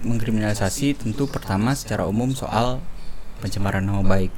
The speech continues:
sudah dibahas di mana-mana gitu. Nah, eh, sebenarnya kan ini pasal yang sangat sumir ya.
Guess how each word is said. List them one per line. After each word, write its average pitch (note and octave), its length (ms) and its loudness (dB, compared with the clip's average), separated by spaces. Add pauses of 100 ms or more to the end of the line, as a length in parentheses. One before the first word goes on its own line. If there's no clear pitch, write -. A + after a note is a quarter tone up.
sudah F#2+ 320 -2
dibahas F#2 1040 -2
di F#2 320 0
mana-mana F#2 640 2
gitu. - 240 -4 (560)
Nah, G2 320 2
eh, G#2 320 0
sebenarnya A2+ 400 2
kan F3+ 160 6
ini D#3 240 8
pasal A2+ 720 6
yang G#2 320 2
sangat G2 480 -2
sumir D3 560 4
ya. F#2+ 160 -4